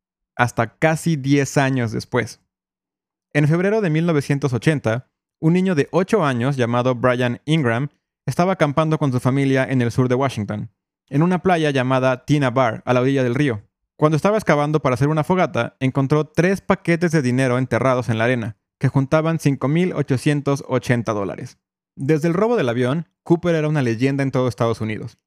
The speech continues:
y la familia del niño lo sabía, y sabían que estaban buscando el dinero que había robado. Así que llevaron los paquetes al F B I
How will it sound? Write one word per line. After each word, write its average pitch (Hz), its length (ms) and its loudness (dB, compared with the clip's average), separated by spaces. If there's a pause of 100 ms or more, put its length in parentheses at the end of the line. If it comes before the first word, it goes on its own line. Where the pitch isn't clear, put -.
y 156 80 0
la 170 100 4
familia 190 280 2
del 190 120 0
niño 185 220 2
lo 151 80 0
sabía, 135 500 0
y 131 80 -2
sabían 143 280 2
que 165 60 0
estaban 143 280 0
buscando 123 340 0
el 117 60 0
dinero 117 320 0
que - 60 -4
había 113 160 0
robado. 120 480 0 (380)
Así 139 180 2
que 196 100 2
llevaron 170 260 0
los 165 120 -2
paquetes 147 420 -2
al 135 100 2
F 165 180 0
B 180 120 0
I 123 180 -2